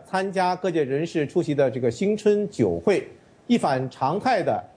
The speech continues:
高调的公开支持陷入执政困境的特首梁振英。在星期二上午出席九龙各界社会社团新春团拜时呢，他强调中央对香港支持的大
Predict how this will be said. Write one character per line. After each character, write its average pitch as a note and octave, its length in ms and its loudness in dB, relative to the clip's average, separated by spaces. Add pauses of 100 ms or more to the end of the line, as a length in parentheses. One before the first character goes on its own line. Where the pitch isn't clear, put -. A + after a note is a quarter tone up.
(140)
高 G3 160 4
调 G3 240 0
的 C3 80 -6
公 F#3+ 180 -4
开 F#3 140 -2
支 F#3+ 160 -6
持 C#3 220 -4
陷 E3+ 200 0
入 C#3+ 160 -2
执 C3 140 -8
政 D#3 160 -2
困 D#3+ 180 -2
境 C3+ 140 -2
的 A2 280 2
特 E3 140 0
首 G2 220 -2
梁 A#2 160 -2
振 D#3 160 2
英。 G3+ 180 2 (540)
在 E3+ 260 2
星 G3+ 160 -2
期 A3 60 0
二 F#3+ 100 2
上 F3 320 0
午 C3 360 -2
出 F#3+ 120 -2
席 E3+ 240 0
九 C3 300 0
龙 C3 180 0
各 G3+ 160 2
界 D#3 300 2
社 C#3+ 220 2
会 C#3+ 340 0 (380)
社 A3+ 240 2
团 D#3 440 0 (260)
新 A3+ 280 -4
春 A3+ 180 -2
团 D#3+ 220 0
拜 A3+ 160 0
时 C#3+ 140 -8
呢， C#3 200 -2
他 - 220 0
强 C3+ 260 -6
调 F3 240 0 (300)
中 A3+ 140 0
央 A3 180 -2
对 F#3 260 2
香 A3 280 -2
港 C3+ 180 -6
支 G3 140 -10
持 F3 180 -8
的 C3 240 2
大 D#3+ 340 -2